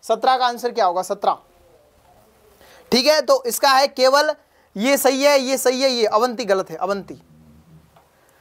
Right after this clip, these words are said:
अवंती की जो है राजधानी कौन सी है? कौशाम्बी नहीं है, कौशाम्बी, अवंती, बिल्कुल। अवंती, एक पोटली दून करके एक राजधानी है। पोटली दून किसकी है?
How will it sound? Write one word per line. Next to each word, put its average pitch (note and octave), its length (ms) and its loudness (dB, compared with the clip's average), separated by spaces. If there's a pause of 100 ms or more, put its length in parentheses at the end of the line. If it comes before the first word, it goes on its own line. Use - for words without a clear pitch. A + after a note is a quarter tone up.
(480)
अवंती C#4 480 0
की C4+ 160 -6
जो B3+ 180 0
है B3 340 0
राजधानी A#3 420 0
कौन A#3+ 220 -2
सी A#3+ 180 -8
है? C#4 140 -6 (240)
कौशाम्बी B3 460 -2
नहीं D#3 180 -18
है, C3+ 180 -20
कौशाम्बी, D#3 460 -8 (2000)
अवंती, G3 420 -4 (2000)
बिल्कुल। G3 340 0 (520)
अवंती, A3+ 320 -2
एक B3 240 -10
पोटली D4 420 -2
दून C4 220 -8
करके A#3 320 -2
एक A3 100 -2
राजधानी G3 420 0
है। D#3+ 140 -14
पोटली A#3 400 -2
दून A3+ 200 -8
किसकी F#3+ 340 -14
है? C3+ 120 -18